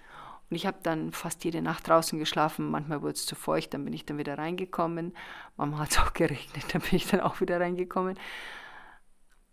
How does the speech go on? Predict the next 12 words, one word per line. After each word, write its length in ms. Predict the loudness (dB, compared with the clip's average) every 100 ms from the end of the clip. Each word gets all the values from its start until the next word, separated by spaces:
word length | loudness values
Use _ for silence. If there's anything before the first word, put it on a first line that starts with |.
| _ -20 _ _ _ _ _
Aber 100 | 2
ich 160 | 4 4
merkte 460 | 6 6 6 4
so 160 | 2 2
Stück 500 | 0 -2 0 0 0
für 160 | 2 2
Stück, 560 | 2 4 4 2 -10 -18 _
dass 240 | 0 2
meine 240 | 2 2 0
Kraft 500 | 0 0 0 0 2
langsam 600 | 4 4 0 0 0 0
wiederkommt. 720 | -2 -6 -8 -10 -12 -16